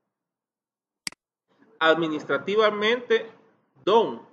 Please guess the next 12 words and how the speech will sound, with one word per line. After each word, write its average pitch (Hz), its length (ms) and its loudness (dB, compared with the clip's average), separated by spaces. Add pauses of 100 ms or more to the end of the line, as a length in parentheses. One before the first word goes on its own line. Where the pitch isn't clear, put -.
(600)
¿Qué 170 160 0
quiere 202 220 6
decir 202 280 2
este 202 180 -2
mensaje? 170 560 -2 (760)
Sí - 260 0
tiene 220 240 2
un 233 140 2
I - 20 0
N 175 80 -4
I 147 60 -6
P, 180 360 -4